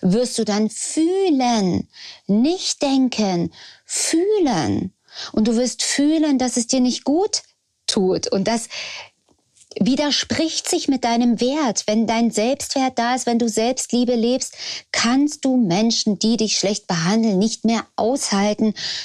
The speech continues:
dulden und du ziehst sie nicht mehr an.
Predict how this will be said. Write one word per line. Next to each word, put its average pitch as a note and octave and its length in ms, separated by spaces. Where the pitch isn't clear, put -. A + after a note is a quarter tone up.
dulden C4+ 720
und E4+ 340
du D4 80
ziehst - 440
sie B3+ 120
nicht A3+ 220
mehr G3+ 200
an. F#3+ 260